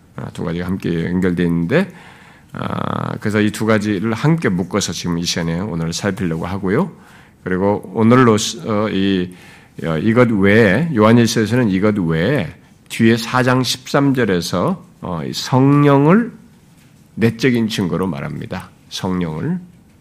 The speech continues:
그러니까 영생이 있는 자는 성령께서 우리 안에서 갖는, 성령을 소유해서 갖는 어떤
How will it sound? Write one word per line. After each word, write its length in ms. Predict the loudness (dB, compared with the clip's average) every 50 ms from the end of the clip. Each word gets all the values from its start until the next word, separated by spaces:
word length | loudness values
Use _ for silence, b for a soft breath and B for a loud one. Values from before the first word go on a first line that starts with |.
| _ _
그러니까 260 | -8 -8 -8 -8 B B B B B B
영생이 480 | 0 2 2 2 2 2 2 2 2
있는 180 | 2 2 0 0 0
자는 320 | 0 0 0 0 -2 -2
성령께서 920 | -4 -6 -6 -4 -2 0 2 2 2 2 0 0 -2 -2 -4 -4 -4 -6 -6
우리 180 | -4 -2 -2 -2
안에서 520 | -2 -4 -4 -6 -6 -6 -6 -6 -6 -8 -10
갖는, 400 | -10 -10 -6 -4 -4 -4 -4 -4
성령을 400 | -4 -4 -2 -2 0 -2 -2 -4
소유해서 420 | -4 -4 -2 -2 -2 -2 -4 -6
갖는 260 | -8 -6 -4 -4 -4
어떤 380 | -4 -6 -4 -4 -2 -2 -2 -4